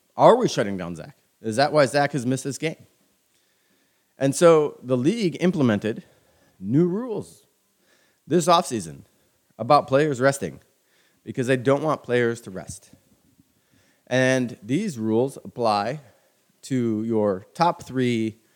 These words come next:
star players. I think it's just, like, the three highest salary players on the team, or they have some, they have some set of criteria, um, that they follow. I forget the exact criteria. But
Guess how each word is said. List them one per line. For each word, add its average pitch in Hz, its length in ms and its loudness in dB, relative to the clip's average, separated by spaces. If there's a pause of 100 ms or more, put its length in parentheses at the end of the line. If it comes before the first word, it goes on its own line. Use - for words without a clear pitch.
(420)
star 139 400 6
players. 80 340 -8
I 117 80 -2
think 214 140 -2
it's 214 80 -6
just, 160 180 -6
like, 127 140 -2
the 101 100 -6
three 123 300 -4
highest 110 360 0
salary 110 320 0
players 104 380 -2
on 110 60 -6
the 104 80 -6
team, 110 360 -6
or 98 60 -8
they 95 80 -6
have 95 140 -8
some, 131 320 -2 (480)
they - 80 -8
have - 80 -6
some 180 240 2
set 127 260 4
of 113 160 2
criteria, 104 800 0 (1120)
um, 85 460 -8 (1200)
that 127 140 -2
they 107 160 0
follow. 90 340 -4
I 82 80 -8
forget 120 220 -10
the 104 80 -6
exact 87 360 -6
criteria. 87 540 -6 (800)
But 151 300 4